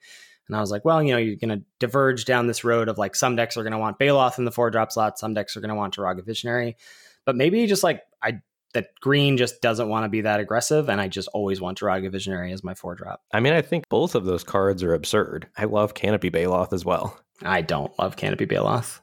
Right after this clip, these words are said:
Speaker 2: It's like, okay, can I convince you to love Canopy Baloth if you think about it as a hooded brawler that gets to exert every single turn?
Speaker 1: No, I don't know. I just don't think, like, this isn't Amonkhet.
Speaker 2: Six, it attacks as a six five.
Speaker 1: Who cares?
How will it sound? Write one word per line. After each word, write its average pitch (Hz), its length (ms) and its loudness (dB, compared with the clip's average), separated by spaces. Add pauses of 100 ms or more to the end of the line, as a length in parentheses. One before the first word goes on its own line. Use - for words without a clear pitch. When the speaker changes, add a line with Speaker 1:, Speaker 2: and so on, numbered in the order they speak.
Speaker 2:
It's 151 280 0
like, 190 340 2
okay, 120 240 0
can - 180 0
I 131 80 2
convince 139 440 0
you 208 100 2
to - 80 0
love 117 240 2
Canopy 123 340 -2
Baloth 147 460 2
if - 140 -2
you 120 80 2
think - 240 -2
about 117 240 4
it 110 240 2
as 101 120 0
a 95 60 0
hooded 104 320 -2
brawler 120 380 4
that 120 160 0
gets 107 200 0
to - 160 -2
exert 98 520 2 (160)
every 101 320 2
single 98 340 -2
turn? 113 380 0 (120)
Speaker 1:
No, 147 560 0
I 147 120 0
don't 131 120 2
know. 107 400 -2
I 127 140 0
just - 160 -6
don't 190 220 0
think, 190 160 2
like, 160 200 0 (200)
this 156 120 -4
isn't 185 260 2
Amonkhet. 156 500 0 (160)
Speaker 2:
Six, - 520 0 (140)
it - 80 -2
attacks 233 460 -2
as 254 100 -2
a 165 80 4
six - 520 0
five. 127 640 -2 (420)
Speaker 1:
Who 196 120 -2
cares? 202 720 0